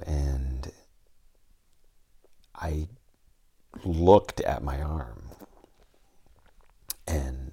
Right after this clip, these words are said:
no, it wasn't glowing or anything, but that wasn't the level that I was really on. I mean, I was in that somatic body state, if you will,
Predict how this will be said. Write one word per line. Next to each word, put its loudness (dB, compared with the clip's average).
no, 2
it -6
wasn't -8
glowing 0
or -10
anything, -10
but -10
that 2
wasn't 4
the 0
level 4
that -4
I -2
was -6
really -8
on. -10
I -12
mean, -8
I 8
was 8
in 8
that 6
somatic 2
body 12
state, 6
if -4
you -2
will, 2